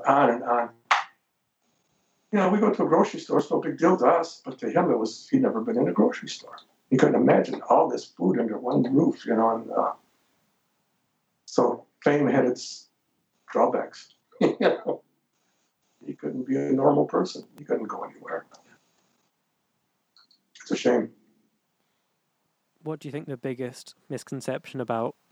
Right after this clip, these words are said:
Speaker 2: the Motown sound is?
Speaker 1: Good question. <laughs> I really don't know how to answer that.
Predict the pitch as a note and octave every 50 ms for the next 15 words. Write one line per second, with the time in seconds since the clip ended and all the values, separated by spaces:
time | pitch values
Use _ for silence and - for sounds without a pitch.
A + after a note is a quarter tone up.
0 | - - B2 B2 A#2 A#2 - - A#2+ A#2 A#2 A2 - A#2+ A2+ A2 A2+ A2 A2 -
1 | _ _ _ _ _ - A#2 A2+ A2 - _ _ _ _ _ _ _ _ _ _
2 | _ _ _ _ _ _ _ _ _ _ _ _ _ _ _ _ _ _ _ _
3 | _ _ _ _ _ - - - - - - - - - - - - - _ _
4 | _ _ _ _ _ _ _ _ _ _ _ _ _ _ _ _ _ _ _ _
5 | _ _ _ _ _ _ _ _ _ _ _ _ _ _ _ _ _ _ _ _
6 | _ _ _ _ _ _ _ _ _ - - - - - - - - - - -
7 | - - - - - - - - - - - - - - - B3 - - _ -
8 | - - - _ - _ _ _ _ _ _ _ _ _ _ _ _ _ _ _
9 | _ _ _ _ _ _ _ _ _ _ _ _ _ _ _ _ _ _ _ _
10 | _ _ - - G3 G3 G3 G3 G3+ F#3+ - _ - - F3+ G3+ G3 G#3 G#3 G#3
11 | G3+ G3+ G3+ G3 G3+ G3+ F#3+ F#3 F3+ F#3 F#3 - - - - - G3 - - -